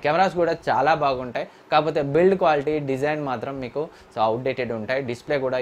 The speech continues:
ఈ రోజుల్లో ఆ ప్రైస్ రేంజ్‌లో వచ్చే, ఆ, ఫోన్స్‌తో కంపేర్ చేస్తే so డిస్‌ప్లే అయితే బాగుండదు. So గేమింగ్ మీ హైయెస్ట్ ప్రయారిటీ అయితే so పోకో ఎఫ్ వన్ so చాలా బెటర్ ఆప్షన్ అవుతుంది. So కార్డ్ డిస్కౌంట్స్‌లో పదిహేను వేలు అంటే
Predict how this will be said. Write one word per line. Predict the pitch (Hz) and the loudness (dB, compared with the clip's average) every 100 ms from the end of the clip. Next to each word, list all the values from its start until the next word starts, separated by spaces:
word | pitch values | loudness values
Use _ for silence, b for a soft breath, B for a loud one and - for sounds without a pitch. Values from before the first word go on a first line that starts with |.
| 123 | -2
ఈ | 123 | -2
రోజుల్లో | 123 123 123 120 | -2 -2 -2 -2
ఆ | - | 0
ప్రైస్ | 123 - 139 | -2 -4 -6
రేంజ్‌లో | 131 120 | -4 -4
వచ్చే, | 110 127 123 - 110 104 | -4 -4 -4 -4 -6 -4
ఆ, | 98 - - | -4 -6 -6
ఫోన్స్‌తో | 123 123 131 110 | -6 -6 -6 -6
కంపేర్ | 110 113 - | -6 -6 -6
చేస్తే | 110 - 147 B B B - | -8 -8 -10 B B B -12
so | 101 | -8
డిస్‌ప్లే | 113 - 127 | -8 -2 -2
అయితే | 120 110 98 | 0 -2 -2
బాగుండదు. | 104 104 98 113 101 - | -2 -4 -6 -8 -10 -8
So | 98 101 131 | -8 -4 2
గేమింగ్ | 185 254 247 220 | 4 4 2 0
మీ | 180 | 0
హైయెస్ట్ | 165 165 185 - 190 165 | 0 0 0 -2 -2 4
ప్రయారిటీ | 151 156 156 135 | 4 4 2 -2
అయితే | 151 165 - - | -2 -6 -8 -12
so | 104 127 | -8 -6
పోకో | 123 139 123 | -2 -2 -2
ఎఫ్ | 143 | -4
వన్ | 170 B B - | -10 B B -10
so | 95 104 139 | -6 -2 4
చాలా | 139 185 156 127 | 6 6 4 2
బెటర్ | 131 156 | 4 2
ఆప్షన్ | 143 139 117 | 2 -2 -6
అవుతుంది. | 113 120 143 B B - | -6 -4 -6 B B -8
So | 104 - | -6 0
కార్డ్ | 139 143 143 | 2 2 -2
డిస్కౌంట్స్‌లో | - 123 123 135 120 | -4 -10 -6 -6 -4
పదిహేను | 131 131 143 131 | -4 -4 -6 -4
వేలు | 120 123 120 | -2 -2 -2
అంటే | 113 131 | -4 -6